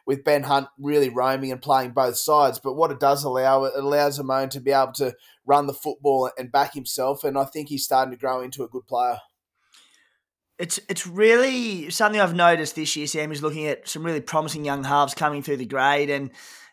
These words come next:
Speaker 2: how some of them have been stifled on the back of maybe being the more dominant half in their side. And I look at someone like Toby Sexton, who looks a really promising talent and, and a future potential star of our game, but just hasn't clicked into gear. He's been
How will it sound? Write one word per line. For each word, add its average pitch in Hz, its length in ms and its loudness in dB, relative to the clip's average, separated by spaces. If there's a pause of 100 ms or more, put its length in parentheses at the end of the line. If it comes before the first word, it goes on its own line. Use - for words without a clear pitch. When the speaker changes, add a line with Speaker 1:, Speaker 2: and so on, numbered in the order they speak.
(160)
Speaker 2:
how 160 200 -2
some 190 360 4
of 214 120 0
them 208 160 0
have 190 120 0
been 160 220 -2
stifled 147 960 2
on 151 140 -2
the 147 60 -6
back 143 340 0
of 135 260 -6
maybe 156 360 -2
being 156 180 -4
the 156 40 -6
more 147 160 0
dominant 143 560 0
half 143 460 4
in 147 140 -12
their 143 160 -4
side. 139 360 2
And 143 80 0
I 143 100 4
look 165 180 0
at 170 40 -10
someone 190 220 2
like - 80 -6
Toby 147 300 2
Sexton, 135 500 -8
who 139 280 0 (460)
looks 190 200 -4
a 226 60 4
really 180 260 6
promising 151 440 0
talent 131 460 2
and, 131 100 -2
and 131 140 -4
a 135 60 -4
future 143 640 -2
potential 175 340 -4
star 147 280 4
of 143 80 0
our 135 100 0
game, 147 340 0
but 143 160 0 (320)
just 165 160 -6
hasn't 185 320 -2
clicked 175 220 -4
into 170 160 -4
gear. 147 320 0
He's 170 240 0
been 196 420 0